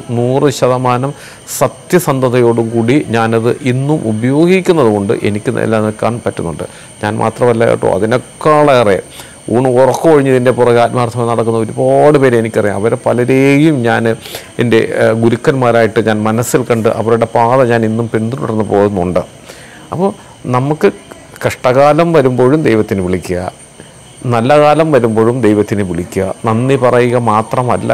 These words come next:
വേണ്ടത്, "ദൈവമേ, നീ ഇതെനിക്ക് തന്നല്ലോ, നന്ദി." അവിടം കൊണ്ട് തീരുന്നില്ല, "ഇതെനിക്ക് നിലനിർത്തി തരണേ."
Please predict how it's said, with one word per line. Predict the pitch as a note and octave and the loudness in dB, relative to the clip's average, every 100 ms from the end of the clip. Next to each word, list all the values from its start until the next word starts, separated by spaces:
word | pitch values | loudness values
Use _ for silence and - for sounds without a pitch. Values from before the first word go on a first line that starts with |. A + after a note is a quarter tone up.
| A2+ | 0
വേണ്ടത്, | G#2 G2 F#2+ F2+ | -2 0 0 0
"ദൈവമേ, | G2 G#2+ A2 A#2 - - G#2+ | 0 0 0 -2 -4 -8 -2
നീ | A2 | 0
ഇതെനിക്ക് | A2+ A2 A2 A#2+ | 2 0 0 -2
തന്നല്ലോ, | G#2 A2 A#2+ A2 G2 G#2+ | -2 0 0 0 -2 0
നന്ദി." | G#2+ A2+ A2 - - - G2+ | 0 0 0 -6 -18 -4 0
അവിടം | B2+ C#3+ | 0 0
കൊണ്ട് | C#3+ D3 - | -2 -2 -2
തീരുന്നില്ല, | D3 C3 G#2 - - - - - - - - | -2 -2 -4 -6 -10 -16 -20 -20 -20 -18 -2
"ഇതെനിക്ക് | A#2 A#2+ C#3+ B2+ | 0 2 2 2
നിലനിർത്തി | A#2 C3+ C#3 D3 C#3 | 2 2 0 -2 -2
തരണേ." | G#2+ G#2+ | -2 -2